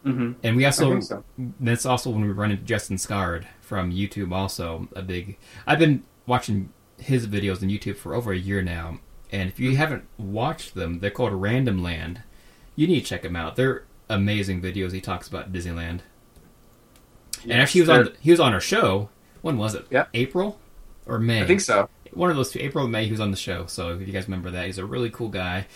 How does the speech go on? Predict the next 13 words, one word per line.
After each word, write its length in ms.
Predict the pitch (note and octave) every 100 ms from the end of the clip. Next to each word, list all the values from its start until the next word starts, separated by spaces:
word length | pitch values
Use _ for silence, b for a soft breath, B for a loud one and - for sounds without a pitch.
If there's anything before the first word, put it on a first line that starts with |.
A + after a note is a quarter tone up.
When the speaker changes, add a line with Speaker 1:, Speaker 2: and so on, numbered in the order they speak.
| B B B B
Speaker 2:
And, 200 | G2+ F#2+
uh, 60 |
he 100 | A#2 D3+
remembered 300 | D3 C#3 C3
us, 120 | B2+
of 120 | A#2+
course, 360 | B2+ A#2+ - -
'cause 320 | A2 G2 - - - _ -
how 100 | F#4+
can 220 | G4 G#3
you 100 | C3
forget 360 | F2+ F#2 F2+ E2+
us, 360 | D#2+ D#2 -